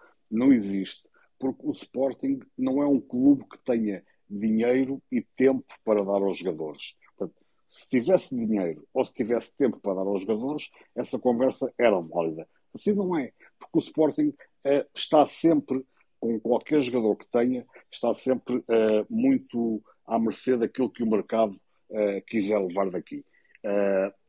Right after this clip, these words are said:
obviamente, o mercado pode pagar aquilo que, que o Sporting pede e, portanto, o Sporting tem que fazer. Repare uma coisa, eu acabei de dizer que,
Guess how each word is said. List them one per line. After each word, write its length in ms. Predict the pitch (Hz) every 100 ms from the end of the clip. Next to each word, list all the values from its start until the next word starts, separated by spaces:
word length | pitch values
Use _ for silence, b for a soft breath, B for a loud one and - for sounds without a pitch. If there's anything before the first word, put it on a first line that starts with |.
| _ _
obviamente, 760 | 113 101 101 107 113 101 90 - _ _ _ _ _
o 80 | -
mercado 460 | 101 95 - 95 - -
pode 220 | 104 -
pagar 360 | 101 92 90 78 _ b b -
aquilo 380 | 95 - 98 90
que, 360 | 98 95 87 -
que 80 | 98
o 20 |
Sporting 520 | - - 110 - 120
pede 300 | - 156 170 _ b b -
e, 80 | 156
portanto, 440 | - - 185 180 -
o 60 | -
Sporting 460 | - - 175 180 165
tem 180 | 175
que 80 | -
fazer. 360 | 170 156 170 151 b b
Repare 220 | - 151 147
uma 120 | -
coisa, 260 | 107 95
eu 140 | 98 113
acabei 300 | - 127 123
de 100 | 107
dizer 240 | 123 143 -
que, 220 | 123